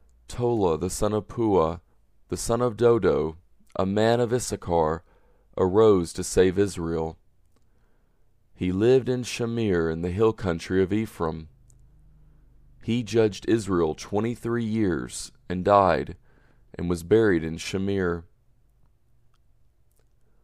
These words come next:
After him Jair, the Gileadite, arose, and he judged Israel twenty-two years.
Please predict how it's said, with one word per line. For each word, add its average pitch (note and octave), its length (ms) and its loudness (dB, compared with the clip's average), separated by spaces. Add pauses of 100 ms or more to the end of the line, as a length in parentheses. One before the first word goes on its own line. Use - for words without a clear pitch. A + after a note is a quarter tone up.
(800)
After A2+ 380 0
him F2+ 260 0
Jair, G2+ 720 2 (380)
the G2 80 -4
Gileadite, F#2 760 4
arose, F#2+ 720 0 (680)
and F2 140 -4
he C3+ 160 -4
judged F#2 420 -2
Israel F#2+ 420 0
twenty-two F#2+ 640 -6
years. D#2 680 -8